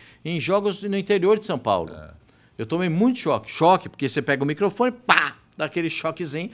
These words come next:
Speaker 1: Mas a coisinha normal não é um baita choque, é um choque.
Speaker 2: É,
Speaker 1: Entendeu?
Speaker 2: alguns durante o jogo, né? Vários choquezinhos ali.
Speaker 1: Não, e também durante a partida você vê uns gols,
Speaker 2: É.
Speaker 1: assim, umas coisas diferentes. Você, você se choca. <laughs> Mas o, o, você, como o Morumbi é um estádio amplo,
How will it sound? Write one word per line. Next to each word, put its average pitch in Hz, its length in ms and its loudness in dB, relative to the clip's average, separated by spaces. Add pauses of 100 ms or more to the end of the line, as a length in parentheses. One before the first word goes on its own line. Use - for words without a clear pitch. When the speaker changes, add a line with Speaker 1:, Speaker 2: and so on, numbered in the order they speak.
(180)
Speaker 1:
Mas 277 140 0
a 294 80 0
coisinha 247 360 -2
normal 294 360 0
não 349 80 6
é 330 80 8
um 254 100 2
baita 165 480 4
choque, 160 260 -8
é 403 80 -2
um 403 60 -4
choque. - 480 -2
Speaker 2:
É, 156 280 0
Speaker 1:
Entendeu? - 140 2
Speaker 2:
alguns 311 340 8
durante 254 280 6
o 220 60 0
jogo, 180 340 8
né? 156 160 2
Vários 196 240 4
choquezinhos 151 540 -2
ali. 101 240 -6
Speaker 1:
Não, 156 200 -2
e 156 140 0
também 156 260 0
durante 185 320 -4
a 214 40 0
partida 170 320 -4
você 139 100 -4
vê 135 160 0
uns 120 240 -4
gols, 110 360 0
Speaker 2:
É. - 20 -6
Speaker 1:
assim, 123 80 -2
umas 113 160 -2
coisas 120 240 -4
diferentes. 107 260 -8 (100)
Você, 135 160 -2
você 170 200 -2
se - 120 -8
choca. - 280 0 (220)
<laughs> 160 300 0
Mas 190 240 4
o, 202 140 0
o, 143 480 2
você, 127 180 -8
como 269 220 -2
o 214 160 0
Morumbi 180 260 2
é 165 40 2
um 156 40 0
estádio 135 400 0
amplo, 151 560 2